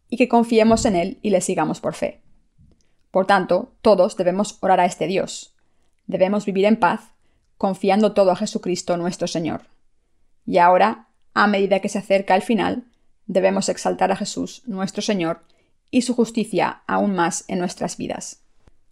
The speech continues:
El libro del Apocalipsis nos está mostrando cómo, al haber sido salvados por el Señor, viviremos de ahora en adelante en gloria con Dios.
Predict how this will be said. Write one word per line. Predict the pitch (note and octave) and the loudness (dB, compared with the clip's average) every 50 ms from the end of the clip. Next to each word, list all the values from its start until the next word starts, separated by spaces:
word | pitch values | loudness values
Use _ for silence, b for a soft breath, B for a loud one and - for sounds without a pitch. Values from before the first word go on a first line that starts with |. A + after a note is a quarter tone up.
| _ _ _ - | _ _ _ 0
El | - A3+ A#3 | 2 4 6
libro | C4+ C#4+ D4+ C#4 | 4 6 4 4
del | C4 B3 | 4 4
Apocalipsis | A#3 A#3+ A#3+ A3+ B3 B3+ A#3+ A3+ - - A3 A3 G#3+ - - | 2 2 2 2 2 2 2 0 -2 -2 -4 -4 -4 -6 -4
nos | G#3 G#3 G#3 G3+ G3 | -2 -2 -2 -2 -4
está | F#3+ - - G#3 | -6 -2 0 0
mostrando | G#3+ A3 A3+ - - F#3+ F3+ F#3 F#3 F#3+ A3 - _ - | 2 2 0 0 -2 -6 -4 -4 -4 -4 -6 -8 _ 0
cómo, | - G#3+ F#3+ F3+ - B3 C#4+ - _ _ _ - | 2 2 2 2 -2 -6 -6 -8 _ _ _ 0
al | - G3 | 2 4
haber | F#3+ F3+ G3 F#3+ F#3 | 6 6 6 4 4
sido | - - A3+ G#3 G3 | -2 -4 -2 -2 -2
salvados | F#3+ - F3+ F3 F3+ F#3 F#3+ G3+ - - | 0 -2 -2 0 0 2 2 0 -2 -2
por | - G#3 F#3 | -2 0 0
el | G3+ | 2
Señor, | - - G#3+ F3+ F3+ F3 - - _ _ _ _ _ _ _ _ _ _ - | 2 0 -2 -2 -2 -4 -4 -8 _ _ _ _ _ _ _ _ _ _ -2
viviremos | A3 G#3 G#3 G3 A3 A#3 A#3+ B3+ A#3+ - | 2 4 4 6 6 6 4 4 0 0
de | F#3+ G3+ F#3 | 2 2 4
ahora | F#3+ F#3+ | 4 4
en | F#3+ | 4
adelante | F#3 F#3+ G3+ F#3 F3 F3+ F3 - F3 F3 - _ - | 4 2 4 2 2 -2 0 0 -2 -2 -2 _ -4
en | G#3 G3+ | -2 -2
gloria | F#3+ F#3 F3 E3+ E3 D#3+ - | 2 2 2 2 0 -2 -2
con | E3 D#3+ | -2 -4
Dios. | E3 E3 - - - - - - _ | -4 -4 -6 -6 -8 -12 -16 -18 _